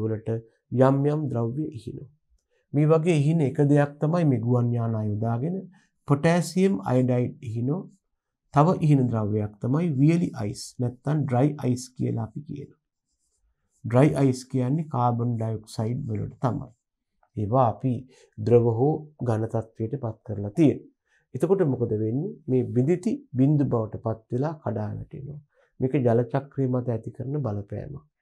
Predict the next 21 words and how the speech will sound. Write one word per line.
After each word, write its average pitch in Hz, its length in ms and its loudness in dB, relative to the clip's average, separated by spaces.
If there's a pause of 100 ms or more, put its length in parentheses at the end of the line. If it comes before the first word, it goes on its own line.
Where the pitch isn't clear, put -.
(760)
දෙවනුව 190 400 10
අපි 156 180 0
කරන 123 320 0
දෙයක් 113 300 -4
තමයි 151 260 -2
වාෂ්පීකරණය 120 880 -2
වළක්වන්න 107 640 -4 (460)
වසුන් 147 520 4
දානවා. 120 400 -10 (680)
ළමයි 131 280 2
දැනගන්න 131 680 -2 (460)
පස 139 200 6 (220)
ආවරණය 143 640 6
වන 143 220 -2
පරිදි 113 420 -8 (140)
නැත්තම් 123 360 -2 (160)
පස 123 220 -4
වැහෙන 131 480 2
පරිදි 110 400 -6 (400)
යොදන 127 280 4
ඕනෑම 131 500 2